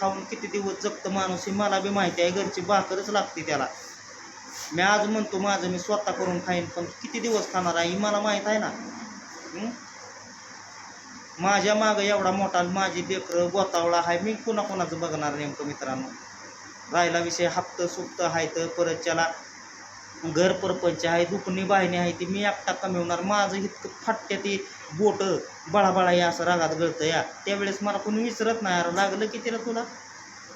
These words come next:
तुझं किती रे फाटलं? तुझं किती रागात जातंय? तू काय तिथं खातो या?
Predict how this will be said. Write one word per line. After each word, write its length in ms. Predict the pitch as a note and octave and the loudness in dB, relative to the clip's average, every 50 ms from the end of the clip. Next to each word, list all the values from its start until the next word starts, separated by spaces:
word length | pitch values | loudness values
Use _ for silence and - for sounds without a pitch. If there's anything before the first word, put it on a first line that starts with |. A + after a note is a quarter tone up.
| - - | -14 -10
तुझं 140 | E3+ E3 E3+ | -8 -6 -6
किती 300 | D#3+ - G#3+ - A3+ G#3+ | -6 -6 -4 -2 0 0
रे 80 | A3 | 0
फाटलं? 400 | G#3+ - A3+ G#3+ - - G3 G3+ G#3 G#3 - - - - - - - | 0 -2 -2 -4 -4 -4 -6 -6 -6 -6 -10 -14 -16 -18 -18 -12 -8
तुझं 140 | F3 E3 F3 | -6 -6 -4
किती 260 | F3 A3+ A3 - C4 | -4 -4 -2 2 4
रागात 280 | B3+ B3+ A3+ G3 F3+ F3 | 4 4 4 4 2 2
जातंय? 400 | D#3+ F3 E3+ F3 - E3 D#3+ D#3+ D#3+ | 2 2 0 0 0 -2 -2 -2 -4
तू 240 | - - - G#3 | -6 -10 -10 -8
काय 200 | G3 - G#3+ G#3+ G#3 - | -2 2 2 2 2 2
तिथं 180 | A3 G#3 - F#3+ - | 0 -2 -4 -4 -4
खातो 220 | G3+ F#3+ - - F3 | -4 -4 -2 -2 0
या? 200 | E3+ E3 D#3+ | 0 0 0